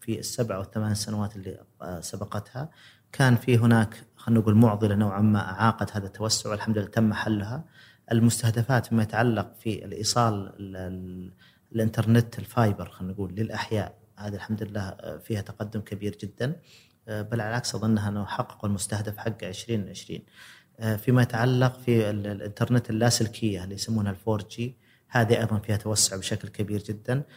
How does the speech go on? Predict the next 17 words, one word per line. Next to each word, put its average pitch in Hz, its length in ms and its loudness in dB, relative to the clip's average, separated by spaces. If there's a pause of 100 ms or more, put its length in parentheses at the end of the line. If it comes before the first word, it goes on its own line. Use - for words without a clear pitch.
(300)
المملكة 113 340 4
العربية 110 240 0
السعودية 107 380 2
قفز 110 360 -4
ترتيبها 110 480 0
في - 120 -6
سرعات 110 480 -4
اللاسلكي، 107 680 -2
وهذا 113 260 0
ليس 117 220 4 (140)
يعني، 95 360 -8
آه، 64 400 -16 (200)
تحليل 110 380 2
داخلي، - 360 -4
هذا 104 140 -6
تحليل 107 400 -6
من 113 220 2